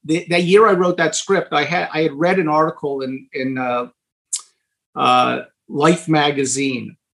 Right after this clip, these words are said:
um, and it was, like, an entertainment issue. And, uh, it talked about Steven Spielberg's company, Amblin Entertainment, and it showed pictures of what it looked like. And, um, and at the same time, I had read another article about Chris Columbus, who wrote Goonies and Gremlins,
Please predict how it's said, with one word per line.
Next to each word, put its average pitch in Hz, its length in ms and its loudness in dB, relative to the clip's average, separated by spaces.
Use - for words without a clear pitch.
um, 123 680 -2
and 135 120 -2
it - 20 -2
was, 139 160 2
like, 151 160 2
an 139 80 0
entertainment 156 640 0
issue. - 340 -12
And, 131 600 0
uh, 127 400 0
it - 80 -6
talked 190 220 2
about 156 160 2
Steven 165 320 0
Spielberg's 151 600 2
company, 143 540 -2
Amblin 139 420 0
Entertainment, 139 840 0
and 127 100 0
it 127 100 -6
showed 135 280 0
pictures 160 500 0
of 120 120 -6
what 127 100 -6
it 120 120 -8
looked 175 220 -4
like. 139 400 2
And, 123 360 -10
um, 117 380 -6
and 160 100 4
at 156 100 4
the 170 60 0
same 220 240 4
time, 202 320 4
I 175 60 4
had 156 140 2
read 175 160 2
another 196 440 2
article 151 380 -4
about 147 240 -8
Chris 208 180 -2
Columbus, 160 560 -2
who 151 80 -4
wrote 139 220 -4
Goonies 160 380 4
and 135 140 -8
Gremlins, 151 720 -2